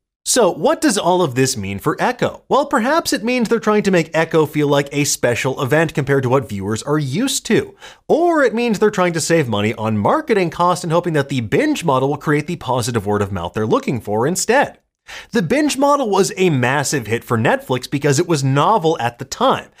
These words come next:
It let audiences blast through a show they were interested in at their own pace, and it doesn't risk attrition from people falling off watching week to week.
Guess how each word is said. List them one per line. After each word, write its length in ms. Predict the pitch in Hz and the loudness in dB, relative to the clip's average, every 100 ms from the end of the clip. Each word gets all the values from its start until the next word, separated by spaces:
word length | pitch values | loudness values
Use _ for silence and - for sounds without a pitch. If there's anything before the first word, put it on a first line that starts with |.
| - | -4
It 100 | - | -2
let 220 | 208 220 214 | 2 0 2
audiences 520 | 202 247 233 202 170 | 2 2 0 0 -2
blast 400 | 117 127 147 - | 0 0 0 0
through 140 | 139 | 0
a 40 | 135 | 2
show 240 | - 196 | 4 4
they 100 | 147 | 4
were 160 | 123 139 | 2 2
interested 460 | 285 294 214 220 | 0 0 -2 2
in 200 | 214 214 | 4 2
at 200 | 196 185 | 2 0
their 180 | 180 196 | 0 0
own 240 | 107 101 | -4 -8
pace, 480 | 104 - 240 - - - - | -6 0 2 0 -6 -8 -6
and 120 | 208 | 0
it 80 | 262 | 2
doesn't 260 | 262 294 233 | 2 0 2
risk 300 | 202 226 - | 4 2 0
attrition 580 | 147 - 247 285 269 226 | -4 -2 0 0 0 0
from 140 | 240 | 0
people 300 | 202 190 196 | -2 0 0
falling 400 | 214 160 147 156 | 2 2 2 2
off 260 | 170 180 156 | 2 2 0
watching 360 | 143 139 170 | 0 0 -4
week 200 | 95 87 | -6 -8
to 100 | - | -6
week. 420 | 113 214 180 - | -2 -2 -2 -4